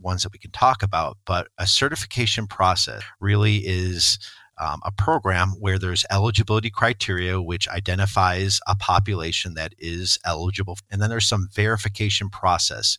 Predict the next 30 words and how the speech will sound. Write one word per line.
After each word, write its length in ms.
usually 320
verification 640
of 160
not 180
only 220
the 80
experiences, 720
but 160
also 380
knowledge. 600
A 40
credential 600
is, 440
and 240
for 180
our 140
audience, 540
we 100
all 200
have 380
pharmacy 460
licenses. 560
So 100
that's 220
a 60
basic 360
form 320
of 120
a 40
credential, 640